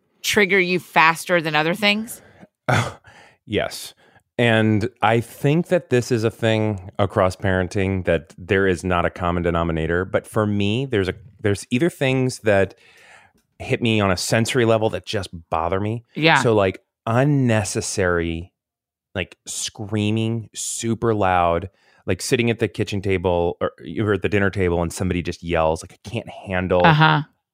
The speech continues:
Speaker 2: ultra loud, ultra loud and shrill.
Speaker 1: Uh-huh.
Speaker 2: I'm okay with, like, playing, but I have to, I find myself getting unreasonably frustrated.
Speaker 1: Sure.
Speaker 2: And in good moments going, "Hey, could we just turn it down just a tiny bit?" And in bad moments,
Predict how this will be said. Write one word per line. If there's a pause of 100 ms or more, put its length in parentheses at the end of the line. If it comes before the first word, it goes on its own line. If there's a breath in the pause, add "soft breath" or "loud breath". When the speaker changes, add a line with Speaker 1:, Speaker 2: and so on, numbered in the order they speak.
(240)
Speaker 2:
ultra
loud, (200)
ultra
loud
and
shrill. (240 soft breath)
Speaker 1:
Uh-huh.
Speaker 2:
I'm
okay
with,
like,
playing,
but
I
have
to,
I
find
myself
getting
unreasonably
frustrated.
Speaker 1:
Sure.
Speaker 2:
And
in
good
moments
going,
"Hey,
could
we
just (460)
turn
it
down
just
a
tiny
bit?"
And
in
bad
moments,